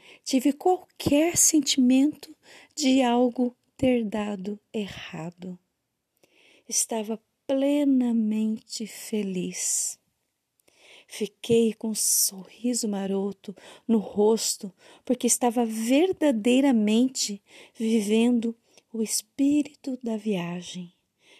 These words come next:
que, embora parecendo maluca, de um planejamento antecipado de pousos, previsão de horários,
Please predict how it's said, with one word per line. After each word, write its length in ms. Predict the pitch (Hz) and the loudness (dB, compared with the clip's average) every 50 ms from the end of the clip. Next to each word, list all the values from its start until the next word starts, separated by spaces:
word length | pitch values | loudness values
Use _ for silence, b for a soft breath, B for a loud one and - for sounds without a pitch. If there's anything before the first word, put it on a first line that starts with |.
| b b - | b b -16
que, 160 | - - 214 | -10 -6 -6
embora 840 | 202 196 190 185 190 214 214 226 240 233 226 220 208 202 190 185 - b b b b b b b | -6 -6 -6 -2 0 2 2 2 2 2 0 0 -2 -4 -6 -8 -10 b b b b b b b
parecendo 600 | 240 233 233 240 - - - - 302 359 359 330 | 0 2 2 2 2 2 2 0 0 0 0 2
maluca, 840 | 285 254 226 208 196 190 185 196 208 214 - _ - - 190 185 - _ b b b b b | 2 2 2 0 0 2 2 2 0 -2 -4 _ -10 -10 -10 -10 -10 _ b b b b b
de 120 | - - | -6 -4
um 60 | 240 220 | -4 -4
planejamento 960 | - 240 226 226 220 220 214 208 214 190 190 185 185 190 208 226 226 - 247 | -4 -2 -2 0 0 0 0 0 -2 -2 -2 -2 -2 -2 -2 -2 -4 -4 -6
antecipado 760 | 214 - - 196 - - - _ - 208 208 220 - 247 233 | -8 -6 -8 -8 -6 -8 -8 _ -8 -8 -8 -6 -6 -6 -4
de 120 | - 359 | -4 -6
pousos, 840 | - _ _ _ - 185 190 196 202 208 196 190 185 185 180 - - | -6 _ _ _ -6 -4 -2 -2 -2 -4 -6 -8 -8 -8 -6 -8 -8
previsão 460 | - 196 185 180 180 175 - 196 190 | -6 -6 -6 -6 -6 -6 -8 -8 -8
de 100 | 180 - | -8 -8
horários, 720 | 165 160 147 143 151 190 202 202 196 190 190 190 - - | -8 -8 -6 -6 -4 -2 0 0 0 0 -2 -4 -6 -8